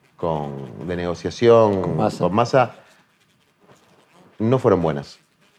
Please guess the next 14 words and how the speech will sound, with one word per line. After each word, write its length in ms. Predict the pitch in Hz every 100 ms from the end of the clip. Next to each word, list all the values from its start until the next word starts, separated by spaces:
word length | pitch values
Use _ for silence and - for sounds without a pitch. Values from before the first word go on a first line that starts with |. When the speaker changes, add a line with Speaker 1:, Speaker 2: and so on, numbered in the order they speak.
| _ _ _ _ _ - -
Speaker 1:
Eh, 260 | 50 50 50 - - _ _ _ _
fueron 800 | - - 107 107 98 92 87 76 - - _ _ _
de 160 | 80 87
in-, 120 | 82 _ -
de 100 | 95
incumplimientos. 800 | 95 92 101 95 76 - - _ _ _ _ _ _ _ _
De, 640 | - 78 73 71 67 67 65 65 - _ _ _ _ _
te 80 | -
estoy 140 | 87 110
hablando 280 | 95 107
de 60 | 90
negociación 580 | 82 80 80 117 123 -
sobre 400 | - 85 87 92
cuestiones 560 | - 82 80 107 104